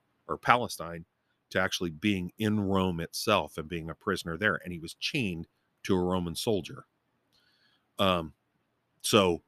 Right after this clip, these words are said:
you know, some commentators, um, put forward the idea that he might have just been looking at the armor, you know, of the, on the guy s-, next to him, chained next to him. But Paul goes on in,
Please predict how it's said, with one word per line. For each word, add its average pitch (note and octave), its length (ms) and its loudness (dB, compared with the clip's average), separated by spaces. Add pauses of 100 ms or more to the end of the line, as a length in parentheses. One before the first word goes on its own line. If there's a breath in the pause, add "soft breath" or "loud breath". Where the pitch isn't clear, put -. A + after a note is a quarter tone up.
(360)
you A#2+ 100 4
know, F#2+ 120 6
some A2+ 280 4
commentators, F#2 920 -2
um, E2 360 -8 (1040)
put C3+ 180 6
forward A2+ 360 4
the F#2 120 -2
idea F2 520 0 (500 soft breath)
that F#2 320 0
he A2 120 -2
might G#2+ 240 2
have F#2 100 -8
just F2 200 -8
been F2+ 160 -4
looking G2+ 380 -2
at F2 100 -6
the - 100 -12
armor, G2 480 0
you A#2+ 140 0
know, F#2 180 -6
of G2+ 120 -2
the, G#2+ 180 -2
on A2 180 2
the G2 80 -4
guy F#2+ 320 0
s-, - 280 -12 (140)
next A#2 400 0
to F2 140 -4
him, F2 100 -8
chained F2+ 320 -6
next G2+ 260 -6
to - 100 -16
him. - 200 -18 (1000)
But - 140 2
Paul D3 220 4
goes C3+ 260 4
on A#2+ 240 0
in, F2 180 -4